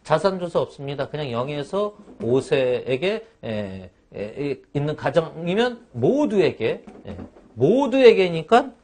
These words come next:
이게 바로, 어, 보편적인 거죠. 제도적인 거죠. 모두에게 주는 거죠. 모두에게,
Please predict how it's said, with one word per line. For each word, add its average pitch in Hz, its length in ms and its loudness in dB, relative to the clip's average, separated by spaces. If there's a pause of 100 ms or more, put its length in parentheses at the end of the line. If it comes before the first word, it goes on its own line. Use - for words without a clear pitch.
(100)
이게 151 320 0
바로, 170 460 -2 (140)
어, 95 340 -2
보편적인 90 600 -4
거죠. - 300 -20
제도적인 107 600 -4
거죠. - 360 -20
모두에게 185 640 -2
주는 95 300 -20
거죠. - 260 -20 (300)
모두에게, 139 760 0